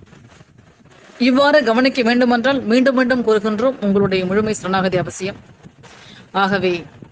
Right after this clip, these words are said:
பகவான் மிக விழிப்புணர்வோடு கவனித்து நம்மை மாற்றிக்கொள்ளக்கூடிய தன்மையை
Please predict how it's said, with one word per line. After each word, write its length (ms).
பகவான் 500
மிக 280
விழிப்புணர்வோடு 680
கவனித்து 480
நம்மை 300
மாற்றிக்கொள்ளக்கூடிய 720
தன்மையை 440